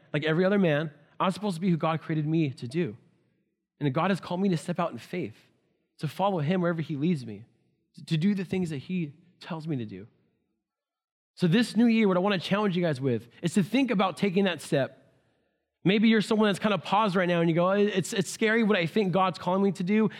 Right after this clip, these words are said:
It may require you moving. It may require you to, you know, leave your job. It may require some shifting in your family unit," whatever it may be. Some of you are at that line right now saying,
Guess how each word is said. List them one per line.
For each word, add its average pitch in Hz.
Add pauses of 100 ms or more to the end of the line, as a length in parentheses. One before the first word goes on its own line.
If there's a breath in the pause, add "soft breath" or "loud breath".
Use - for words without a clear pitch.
It 170
may 190
require 196
you 185
moving. 196
It 175
may 180
require 190
you 190
to, 180
you 180
know, 170 (180 loud breath)
leave 196
your 190
job. 190
It 196
may 208
require 202
some 175
shifting 208
in 185
your 160
family 196
unit," 208 (160 loud breath)
whatever 220
it 240
may 220
be. 196 (100)
Some 233
of 277
you 277
are 220
at 214
that 165
line 196
right 185
now 180
saying, 180